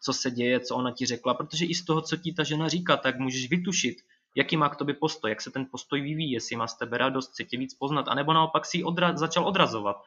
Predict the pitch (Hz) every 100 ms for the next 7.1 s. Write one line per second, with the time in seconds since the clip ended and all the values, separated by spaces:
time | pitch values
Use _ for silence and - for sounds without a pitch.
0 | - _ - 147 165 160 170 190 151 107
1 | - - 113 110 107 110 - 101 110 139
2 | 131 120 - 127 98 - - - - _
3 | 120 117 123 120 123 123 - 131 151 160
4 | 165 175 170 151 151 156 156 - 151 117
5 | 120 - - 135 139 143 160 139 139 135
6 | - 117 - 127 123 127 104 107 123 131